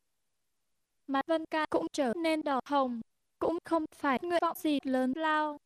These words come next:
Đại công tử nhãn cầu xoay chuyển, đột nhiên nói, "Không bằng đem nguyện vọng của chúng ta hôm nay ghi lại rồi niêm phong. Nếu tương lai hữu duyên, cùng đi xem lại nguyện vọng của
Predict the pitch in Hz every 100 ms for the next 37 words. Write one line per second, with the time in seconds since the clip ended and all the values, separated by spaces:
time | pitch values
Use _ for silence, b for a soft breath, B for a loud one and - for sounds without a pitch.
0 | _ _ _ _ _ _ _ _ _ _
1 | _ - 285 277 - 302 - 294 233 330
2 | 330 339 302 277 - 220 - - 294 220
3 | 190 _ _ _ 311 294 330 320 320 269
4 | 240 240 254 - _ - 302 285 277 240
5 | 302 302 320 349 339 330 - 233 - 285
6 | 277 330 320 - 339 330 330 320 320 311
7 | 320 320 320 302 - 285 269 302 302 302
8 | - 320 311 294 - _ _ _ _ _
9 | _ _ _ _ 262 262 262 311 302 -
10 | 330 320 - 403 - 339 330 330 - _
11 | _ - 277 247 247 330 320 - 339 330
12 | 320 311 349 339 339 - 254